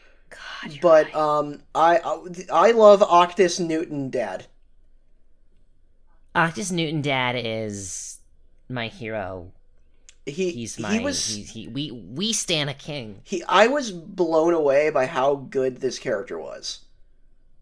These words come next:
Speaker 2: And
Speaker 1: He
Speaker 2: he, he, I think eighty percent of that is also due to his voice actor. His, his
Speaker 1: Yeah, th-,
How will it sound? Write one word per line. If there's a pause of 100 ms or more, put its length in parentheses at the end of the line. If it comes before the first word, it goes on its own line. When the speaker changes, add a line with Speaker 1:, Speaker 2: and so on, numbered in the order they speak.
Speaker 2:
And
Speaker 1:
He
Speaker 2:
he,
he,
I
think (500)
eighty
percent
of
that
is
also
due
to
his
voice
actor. (1040)
His,
his
Speaker 1:
Yeah,
th-,